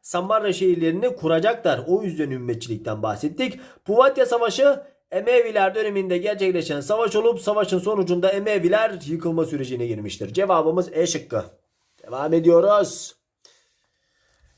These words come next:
Aşağıdakilerden hangisi bu anlayışı uygulamayarak geleneksel Türk anlayışının dışına çıkmışlardır? Bakalım, ben size neyi vermişim?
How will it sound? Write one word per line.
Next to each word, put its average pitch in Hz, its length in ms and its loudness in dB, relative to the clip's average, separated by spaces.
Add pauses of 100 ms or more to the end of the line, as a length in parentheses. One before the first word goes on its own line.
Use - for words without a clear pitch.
(340)
Aşağıdakilerden 269 760 4
hangisi 214 500 -4 (200)
bu 269 100 6
anlayışı 226 420 0
uygulamayarak 214 840 0
geleneksel 226 560 0
Türk 240 180 -4
anlayışının 208 540 0
dışına 196 260 -4
çıkmışlardır? 175 680 -2
Bakalım, 254 380 2
ben 254 140 2
size 226 280 -4
neyi 262 220 -6
vermişim? 214 580 0